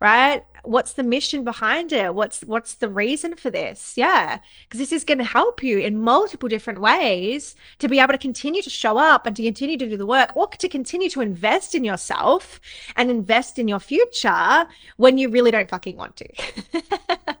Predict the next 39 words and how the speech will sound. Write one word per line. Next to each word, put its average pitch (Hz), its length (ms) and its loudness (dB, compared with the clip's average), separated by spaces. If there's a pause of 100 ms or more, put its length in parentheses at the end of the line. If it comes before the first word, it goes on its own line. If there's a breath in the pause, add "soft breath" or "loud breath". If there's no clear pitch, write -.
(680 loud breath)
So 240 380 6
for 277 100 -2
me, 311 380 2
my 277 240 6
why 233 400 6
when 269 140 -4
I 226 100 0
first 226 400 -2
started 208 540 0
versus 208 300 -4
today 208 340 -2
is 392 140 -6
slightly 370 360 0
different. 233 420 -6
But 254 140 0
when 262 100 0
I 285 80 -2
first 254 260 -4
started, 226 500 2
you 214 60 -4
know, 208 140 -6 (340 loud breath)
I 233 100 6
got 247 100 4
into 277 200 -2
coaching 226 360 0
because 208 460 -4
I 208 380 2
had 196 180 -8
seen 214 180 -4
psychologists. 247 560 -2
It 185 40 -12
didn't 180 140 -8
really 180 120 -8
do 233 100 0
anything. 240 320 -4
I 180 60 -6
fell 226 260 -2
into 233 160 -6
coaching. 226 500 -6